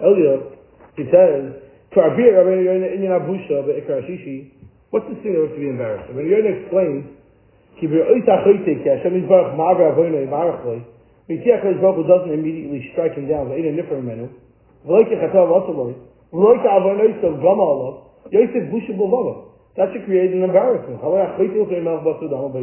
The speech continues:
If you would disobey a king, Melech Basar V'Dam,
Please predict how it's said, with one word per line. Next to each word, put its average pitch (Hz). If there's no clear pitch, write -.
If 170
you 226
would 190
disobey 175
a 165
king, 170
Melech 170
Basar 170
V'Dam, 127